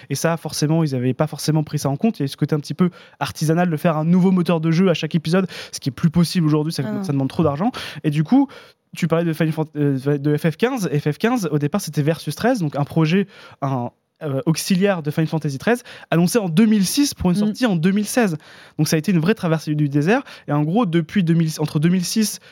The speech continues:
Speaker 1: et, euh, deux mille vingt, il y a une vraie traversée du désert pour la saga qui, qui maintenant s'en sort un peu mieux. Euh, F F sept Remake, ça a été un, un vrai
Speaker 2: <laughs>
Speaker 1: succès, pour le coup.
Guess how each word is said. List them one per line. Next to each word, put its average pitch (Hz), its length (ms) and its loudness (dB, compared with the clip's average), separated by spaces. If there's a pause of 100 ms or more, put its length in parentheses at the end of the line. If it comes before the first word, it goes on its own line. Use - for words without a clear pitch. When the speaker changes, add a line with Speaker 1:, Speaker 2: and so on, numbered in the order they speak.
(140)
Speaker 1:
et, 160 240 2
euh, 135 160 0
deux 135 180 0
mille 143 280 2
vingt, 208 280 -2
il 160 100 -4
y - 20 2
a - 20 2
une 131 120 0
vraie 156 120 0
traversée 156 300 -4
du 151 60 0
désert 156 200 0
pour 139 140 -4
la 135 80 -2
saga 170 360 -2 (380)
qui, 156 300 -8
qui 220 320 2
maintenant 170 420 2
s'en 175 160 -4
sort 185 200 0
un 160 60 0
peu 151 140 -4
mieux. 185 320 4
Euh, 127 260 -2
F - 100 -8
F - 20 0
sept 160 140 2
Remake, 170 260 0
ça 139 80 -4
a - 20 -4
été 147 140 -4
un, 135 40 -2
un 127 300 -2
vrai 127 160 0
Speaker 2:
<laughs> - 0 -
Speaker 1:
succès, 277 380 0 (180)
pour 135 100 -4
le 127 80 -2
coup. 269 180 0